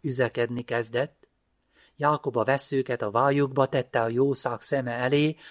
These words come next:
hogy azokat szemlélve foganjanak. Amikor pedig a gyengébb üzekedett, nem tette oda őket.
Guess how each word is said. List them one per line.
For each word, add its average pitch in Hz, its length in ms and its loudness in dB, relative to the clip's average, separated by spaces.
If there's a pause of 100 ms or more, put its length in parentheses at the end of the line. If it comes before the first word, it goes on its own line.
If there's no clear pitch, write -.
(140)
hogy 123 240 -16
azokat 170 480 2
szemlélve 143 600 0
foganjanak. 107 920 -8 (960)
Amikor 143 380 2
pedig 123 280 0
a 107 60 -4
gyengébb 139 540 0
üzekedett, 143 720 -2 (180)
nem 131 240 0
tette 107 360 -8
oda 107 320 -6
őket. 107 540 -10